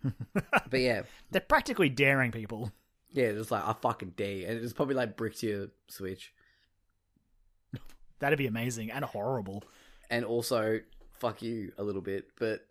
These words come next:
Speaker 2: anyway. Um, yeah.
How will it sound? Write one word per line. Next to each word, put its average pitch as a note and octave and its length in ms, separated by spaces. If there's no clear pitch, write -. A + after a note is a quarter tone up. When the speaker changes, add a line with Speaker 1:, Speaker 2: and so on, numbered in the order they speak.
Speaker 2:
anyway. G#2+ 320
Um, F3 600
yeah. A#3+ 320